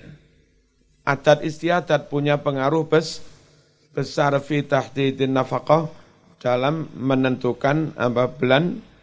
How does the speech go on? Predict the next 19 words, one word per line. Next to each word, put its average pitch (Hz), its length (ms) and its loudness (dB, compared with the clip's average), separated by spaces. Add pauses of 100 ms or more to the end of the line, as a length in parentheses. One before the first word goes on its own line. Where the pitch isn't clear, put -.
(360)
belanja 127 400 0
itu 160 320 -2
pun 156 200 2
hasabaz 123 760 -2
zaman 131 400 0
wal 123 240 2
makan 123 480 -2
wal 123 200 2
ahwal. 123 720 -2 (720)
Eh, 101 160 -2
sesuai 139 560 0
dengan 139 440 -2 (340)
Zaman, 123 720 0
waktu, 147 640 0
dan, 143 400 0
apa, 113 400 -2 (400)
tempat 143 560 0
dan 127 160 0 (160)
situ-, 156 560 -2